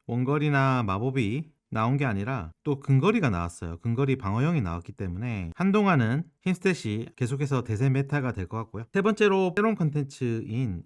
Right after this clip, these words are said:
이 보드게임이 나왔습니다. 블루디오를 향하여라는 보드게임이고요. 보드게임 전용 주사위를 이용해서 플레이가 가능한 것 같습니다. 지금 보드게임 판을 보시면 여기가 시작점이고, 그리고 이렇게 다섯 칸,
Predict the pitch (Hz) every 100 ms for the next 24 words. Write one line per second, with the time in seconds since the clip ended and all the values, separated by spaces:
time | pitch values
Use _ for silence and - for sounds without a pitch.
0 | - 110 104 - 147 240 247 127 95 82
1 | 82 - 95 78 82 117 - 135 175 190
2 | 208 180 139 143 147 156 147 127 107 98
3 | 113 127 139 104 95 90 113 135 - 165
4 | 202 196 185 180 139 147 175 180 127 113
5 | 123 101 123 143 135 101 110 - 92 95
6 | 185 214 - 147 151 123 101 - 117 110
7 | 95 101 127 95 87 - 117 90 80 80
8 | 101 - - 120 139 147 160 156 147 185
9 | 185 160 127 123 139 151 107 87 - 117
10 | 127 123 131 131 123 165 156 170 143 101
11 | 104 127 190 - 123 123 117 123 123 120
12 | 147 - _ - 120 143 143 151 180 226